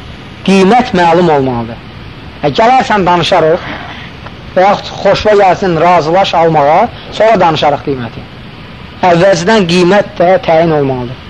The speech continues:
Və qiymət də, qiymət də iki cür təyin olunur. Ya deməklə ki, bu filan qiymətədir,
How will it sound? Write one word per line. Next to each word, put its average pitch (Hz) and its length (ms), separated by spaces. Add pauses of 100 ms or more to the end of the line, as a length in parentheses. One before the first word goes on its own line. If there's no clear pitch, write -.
(420)
Və 175 160
qiymət 220 400
də, 180 120 (1080)
qiymət 175 400
də 202 100
iki 180 220
cür 143 100
təyin 131 300
olunur. 120 240 (600)
Ya 180 120
deməklə 185 440 (200)
ki, 165 120
bu 151 120
filan 165 240
qiymətədir, 131 600